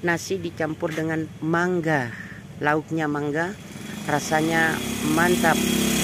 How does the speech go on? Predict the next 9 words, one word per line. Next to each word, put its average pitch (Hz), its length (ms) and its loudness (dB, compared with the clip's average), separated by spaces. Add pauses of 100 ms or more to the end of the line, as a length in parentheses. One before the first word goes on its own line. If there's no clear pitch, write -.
(240)
nikmat - 320 8
rasanya. - 640 8 (1600)
Selesai 156 400 -2
sudah 170 400 4
video 170 400 0
kami. 175 640 0 (240)
Apabila 151 480 -2
ada 156 240 0
kekurangannya, 165 1120 -2